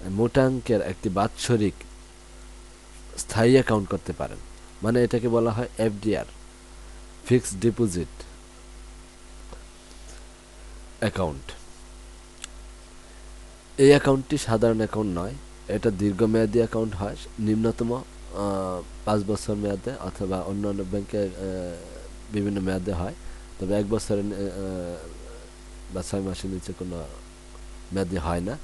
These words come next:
এবং এটি, আহ, এককালীন টাকা, বেশ মোটা অঙ্কের টাকার মধ্যে এককালীন টাকা পরিমাণে নিয়ে অ্যাকাউন্টটি অ্যাক্টিভ হয়। তো আজকে আপনাদেরকে দেখাবো কিভাবে সেই ফিক্সড ডিপোজিট অ্যাকাউন্ট ফর্ম পূরণ করতে হয়।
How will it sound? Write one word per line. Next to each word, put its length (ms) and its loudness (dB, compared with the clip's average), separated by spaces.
এবং 360 0
এটি, 500 2
আহ, 580 -10
এককালীন 600 4
টাকা, 400 0
বেশ 280 -4
মোটা 240 2
অঙ্কের 280 -2
টাকার 380 -2
মধ্যে 260 -4
এককালীন 480 -2
টাকা 360 -6
পরিমাণে 500 0
নিয়ে 460 6
অ্যাকাউন্টটি 600 -2
অ্যাক্টিভ 400 -6
হয়। 120 -12
তো 60 -6
আজকে 300 -4
আপনাদেরকে 500 -4
দেখাবো 520 -4
কিভাবে 480 0
সেই 220 2
ফিক্সড 300 -2
ডিপোজিট 500 -2
অ্যাকাউন্ট 500 -2
ফর্ম 220 -4
পূরণ 220 0
করতে 300 -6
হয়। 160 -8